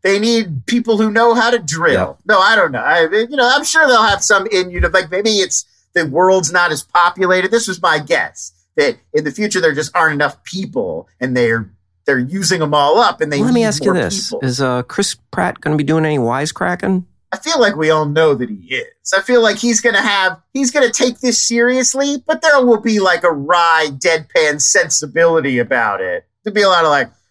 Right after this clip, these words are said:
Speaker 1: "Well, here goes nothing." Like, there'll be a lot of that attitude.
Speaker 2: Is he gonna be, uh,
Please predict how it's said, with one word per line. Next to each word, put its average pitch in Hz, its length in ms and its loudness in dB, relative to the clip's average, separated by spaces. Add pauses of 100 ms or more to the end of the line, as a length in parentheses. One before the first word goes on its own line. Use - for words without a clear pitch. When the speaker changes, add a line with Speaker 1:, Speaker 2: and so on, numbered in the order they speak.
(120)
Speaker 1:
"Well, 226 240 4
here 196 240 0
goes 202 280 2
nothing." 202 420 0
Like, 135 160 0
there'll 180 180 0
be 190 80 -2
a 180 80 4
lot 175 200 2
of 135 80 -2
that 139 260 2
attitude. 110 420 -6
Speaker 2:
Is 151 80 -2
he 165 80 0
gonna 165 200 0
be, 151 240 0
uh, 123 260 -2